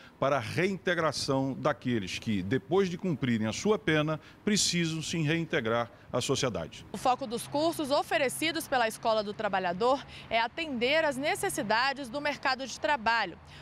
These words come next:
Speaker 2: Os cursos serão adaptados para o sistema carcerário. Para os presos, o curso será oferecido em computadores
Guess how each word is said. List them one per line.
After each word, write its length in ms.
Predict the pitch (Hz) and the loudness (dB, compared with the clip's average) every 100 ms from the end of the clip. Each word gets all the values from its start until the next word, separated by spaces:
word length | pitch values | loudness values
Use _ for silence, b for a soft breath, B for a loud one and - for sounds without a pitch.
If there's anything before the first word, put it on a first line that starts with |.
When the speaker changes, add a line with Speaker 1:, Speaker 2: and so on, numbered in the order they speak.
| B | B
Speaker 2:
Os 200 | 185 - | -8 -2
cursos 380 | 302 330 302 233 | 0 0 0 -2
serão 280 | 226 226 | 2 2
adaptados 840 | 233 220 247 - 247 240 262 277 - | 2 2 -2 -2 0 2 0 -4 -2
para 240 | 220 208 | 0 0
o 20 | |
sistema 520 | 233 359 - 294 311 | -2 -4 0 0 0
carcerário. 840 | 302 311 359 - 349 208 180 175 165 B B B | 0 -2 -2 0 2 2 0 -2 -8 B B B
Para 160 | 233 | 0
os 140 | 202 - | 0 -4
presos, 500 | - 269 247 190 - | 0 2 2 -4 -6
o 80 | - | -8
curso 400 | - 294 370 349 | 0 0 0 -2
será 320 | 330 254 262 | 0 2 2
oferecido 760 | 294 - 359 311 - 311 339 349 B B | 0 -2 0 0 0 -2 -2 -6 B B
em 120 | 220 | -6
computadores 960 | 196 302 359 359 285 233 214 254 277 - | 0 2 2 0 2 2 2 0 0 -6